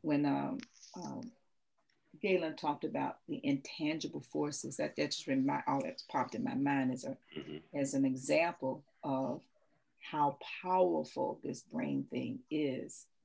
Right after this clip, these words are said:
Speaker 1: And even with me remembering that at the moment he said that,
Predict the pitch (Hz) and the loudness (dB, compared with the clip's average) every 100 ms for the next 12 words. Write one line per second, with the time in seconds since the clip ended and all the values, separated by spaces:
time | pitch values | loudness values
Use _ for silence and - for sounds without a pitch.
0 | _ _ _ _ _ _ _ 160 160 143 | _ _ _ _ _ _ _ 0 2 2
1 | 233 202 196 175 160 160 160 165 151 151 | 0 0 4 4 6 2 4 0 4 2
2 | 147 147 160 196 190 156 147 143 - - | 2 2 4 4 4 2 2 0 0 -2
3 | - - 147 143 139 143 - 160 147 147 | -2 -2 -2 0 -2 -2 0 0 0 -6
4 | - | -8